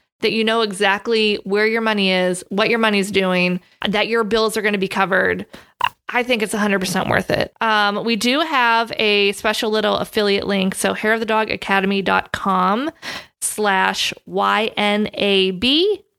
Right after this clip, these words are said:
and then you'll get an additional free month. So when you sign up, there's a free month anyway. It's a free thirty-four days. So you can go through a whole billing cycle. Uh, they have a gazillion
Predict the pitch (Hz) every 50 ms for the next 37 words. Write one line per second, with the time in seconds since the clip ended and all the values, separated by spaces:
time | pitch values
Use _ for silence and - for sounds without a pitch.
0 | - _ _ _ - 202 208 202 202 196 196 214 202 208 214 208 - - - 202
1 | 196 190 180 175 190 185 - - 190 185 185 185 180 - - - - 196 180 185
2 | 185 233 - - - - 208 208 202 208 214 220 - 311 285 285 269 247 226 -
3 | - 208 - - 190 185 185 - - - - - 233 240 233 226 208 190 185 180
4 | 185 - - _ - 202 202 185 180 175 - - 185 - 190 196 190 - - -
5 | - 220 214 214 - 202 196 190 175 - 202 185 185 175 180 131 - 175 - 202
6 | 190 190 190 185 185 185 - 202 190 180 180 - 190 185 185 185 180 175 180 185
7 | 175 180 185 196 190 - 214 214 - 247 285 381 - - _ _ _ - 208 202
8 | 202 196 185 214 208 214 214 208 190 - 220 220 190 180 233 226 226 226 202 175
9 | 214 226 220 226 233 240 247 240 226 208 196 180 175 160 160 160